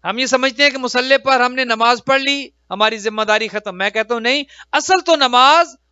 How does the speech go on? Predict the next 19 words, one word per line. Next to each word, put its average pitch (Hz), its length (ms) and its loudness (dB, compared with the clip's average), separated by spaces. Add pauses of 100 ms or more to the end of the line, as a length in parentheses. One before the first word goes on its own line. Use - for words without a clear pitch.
(100)
उस 285 240 -4
दो 262 260 4
रकत 302 380 0
के 285 80 0
बाद 302 260 4
शुरू 269 260 -6
होती 214 300 0
है 285 140 4
कि - 280 -12
उस 220 180 -2
नमाज 196 380 0
का 208 120 0
असर 208 380 -2
आपकी 196 260 -2
शख्सियत 196 600 -10
में 170 180 -8
आया 175 260 2
है 185 240 -4
या 220 420 2